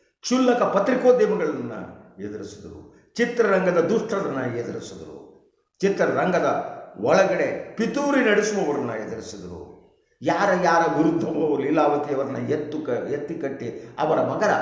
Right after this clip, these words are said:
ಸಿನಿಮಾ ಬದುಕನ್ನ ನಾಶಪಡಿಸುವುದಕ್ಕೆ ಯಾರು ಹೊರಟ್ರಲ್ಲ, ಅವರನ್ನ ಎದುರಿಸಿದ್ರು. ಆ ಮಹಾ ತಾಯಿಗೆ ಈಗ ನಾವು ನಮನವನ್ನ ಸಲ್ಲಿಸಬೇಕಾಗಿದೆ.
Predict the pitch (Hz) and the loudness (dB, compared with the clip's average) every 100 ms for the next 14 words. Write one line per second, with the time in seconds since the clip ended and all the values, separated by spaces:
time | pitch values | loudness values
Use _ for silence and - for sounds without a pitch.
0 | - - - 196 233 214 156 165 202 - | -2 -10 -2 2 4 4 2 2 0 0
1 | 165 131 123 147 262 226 254 226 185 180 | -2 -2 0 2 2 2 0 0 -2 -2
2 | 170 156 143 135 120 143 - - 127 110 | -2 -2 -2 0 0 -2 -4 -4 -6 -6
3 | 117 - - - 113 131 107 101 90 82 | -8 -10 -14 -8 -6 -4 -6 -6 -8 -10
4 | - - - - - _ _ _ _ _ | -12 -16 -20 -20 -20 _ _ _ _ _
5 | _ - 113 107 110 123 135 110 127 170 | _ -10 -8 -6 -4 -4 -4 -4 -4 -2
6 | 110 95 - - - 107 104 101 92 95 | -4 -8 -12 -18 -14 -10 -8 -8 -8 -10
7 | 95 113 127 117 104 98 92 87 117 117 | -8 -6 -6 -6 -8 -12 -14 -10 -8 -6
8 | 98 85 90 87 80 82 85 65 | -8 -10 -12 -12 -14 -16 -18 -18